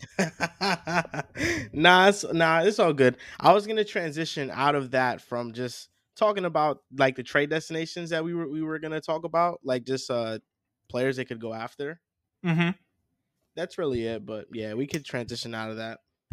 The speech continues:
Speaker 2: Yeah, absolutely. All right. Well, uh,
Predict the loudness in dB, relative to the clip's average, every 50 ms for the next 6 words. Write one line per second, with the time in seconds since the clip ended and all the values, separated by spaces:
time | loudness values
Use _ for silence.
0 | -10 -10 -10 _ 6 8 10 10 8 6 -2 -2 4 4 6 6 4 2 -2 -2
1 | 0 2 2 2 0 -2 -4 -6 -8 -14 _ -4 2 4 6 6 6 6 4 2
2 | -2 -2 2 6 8 8 8 6 6 4 4 6 6 8 8 6 4